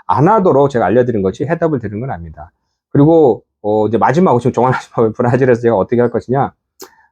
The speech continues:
꼭 뭐 누구는 뭐 식당을 할 것이냐 하는데 어찌됐건 제가 이제 한식을 무기 삼아 이제 오랫동안 이제 준비하고 있는 이제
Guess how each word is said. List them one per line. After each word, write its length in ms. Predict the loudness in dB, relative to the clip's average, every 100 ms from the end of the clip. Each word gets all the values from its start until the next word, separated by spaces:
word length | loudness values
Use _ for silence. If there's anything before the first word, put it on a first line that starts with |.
| _ -2
꼭 200 | 0 2
뭐 240 | 2 2
누구는 380 | 0 0 2 2
뭐 200 | 2 2
식당을 440 | 0 -6 -4 -2 -2
할 120 | -2
것이냐 380 | -2 0 0 0
하는데 420 | -2 -2 0 0
어찌됐건 720 | -2 -2 -2 -2 0 -2 -2 -8 -10
제가 220 | -6 -4
이제 160 | -2
한식을 760 | -2 0 0 2 4 4 2 0 _ _ _ _
무기 200 | -2 0
삼아 600 | 0 0 2 2 0 -4 -10 _ _ -4
이제 80 |
오랫동안 640 | 0 2 2 2 0 0 -4
이제 140 | -8
준비하고 540 | -10 -4 -2 -2 -2 -4
있는 180 | -4 -4
이제 240 | -8